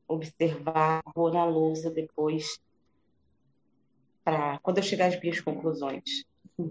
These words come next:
Que agora é muita coisa na minha cabeça. Valeu.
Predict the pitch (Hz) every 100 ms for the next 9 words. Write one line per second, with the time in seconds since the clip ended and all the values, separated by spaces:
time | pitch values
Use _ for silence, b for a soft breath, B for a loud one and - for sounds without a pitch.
0 | - 165 156 165 170 165 165 165 170 185
1 | 180 - 170 165 160 151 151 147 143 -
2 | _ _ _ _ _ _ _ 123 160 170
3 | 165 - _ _ _ _ 165 165 156 147